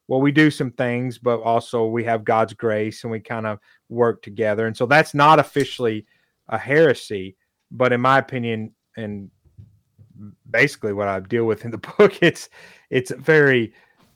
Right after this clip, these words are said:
dangerous understanding, you know, and it, it denies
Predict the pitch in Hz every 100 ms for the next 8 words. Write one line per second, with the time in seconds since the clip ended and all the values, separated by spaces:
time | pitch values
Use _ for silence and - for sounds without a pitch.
0 | _ _ _ _ _ _ _ _ 123 117
1 | 135 135 120 107 - - - _ _ _
2 | _ _ - 127 110 - 135 123 120 101
3 | 95 _ _ _ _ _ - 110 120 123
4 | 123 143 135 123 127 131 147 147 123 117
5 | -